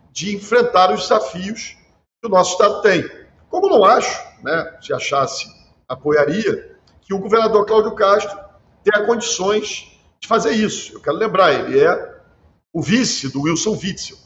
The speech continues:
que faz parte desse projeto, ah, que nós vemos aqui. Ele é a representação do Bolsonaro no Rio de Janeiro, algo que faz muito mal ao país.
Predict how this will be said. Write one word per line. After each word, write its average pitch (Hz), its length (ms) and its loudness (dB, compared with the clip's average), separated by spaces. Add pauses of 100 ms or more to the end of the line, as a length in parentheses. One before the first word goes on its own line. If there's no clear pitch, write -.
(300)
que - 100 -20
faz 147 240 -6
parte 180 440 0
desse 139 200 -8
projeto, 143 640 -2 (580)
ah, 131 680 2
que - 120 -20
nós 151 260 0
vemos 190 220 0
aqui. 170 420 -4 (420)
Ele 156 240 0
é 165 60 6
a 180 80 6
representação 214 880 2
do 240 80 -6
Bolsonaro 208 720 4
no 147 80 -4
Rio 156 120 -4
de - 80 -12
Janeiro, 151 540 -2 (280)
algo 151 320 0
que - 80 -20
faz 180 240 0
muito 208 260 -12
mal 175 220 4
ao - 140 0
país. 135 500 -4